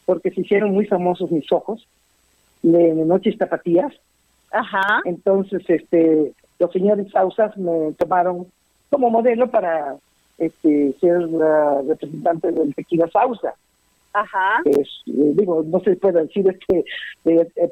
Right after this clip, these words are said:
Speaker 1: publicidad, ¿verdad? Tequila Sausa. Entonces,
Speaker 2: Claro.
Speaker 1: pues ahí, cuando digo, yo estuve en el programa de Noches Tapatías, yo tuve un programa que también, este,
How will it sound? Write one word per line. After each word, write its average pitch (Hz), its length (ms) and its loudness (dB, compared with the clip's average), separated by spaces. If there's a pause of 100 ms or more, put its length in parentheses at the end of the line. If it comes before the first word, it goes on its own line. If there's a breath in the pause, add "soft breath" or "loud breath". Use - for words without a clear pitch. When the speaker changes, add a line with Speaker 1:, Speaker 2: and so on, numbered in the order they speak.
(100)
Speaker 1:
publicidad, 175 500 -2
¿verdad? 185 380 0
Tequila 160 300 -8
Sausa. - 280 -8 (360 loud breath)
Entonces, 202 380 0
Speaker 2:
Claro. 185 180 -4 (100)
Speaker 1:
pues 247 260 0
ahí, 254 420 0
cuando 220 240 -2
digo, 220 280 0
yo 220 160 0
estuve 208 300 0
en 180 60 -6
el 175 80 -6
programa 165 300 -2
de 151 100 -6
Noches 156 220 -8
Tapatías, 220 600 0 (600)
yo 269 120 2
tuve 285 160 -2
un 262 60 0
programa 202 440 0
que 185 120 -4
también, 180 500 0
este, 143 1000 0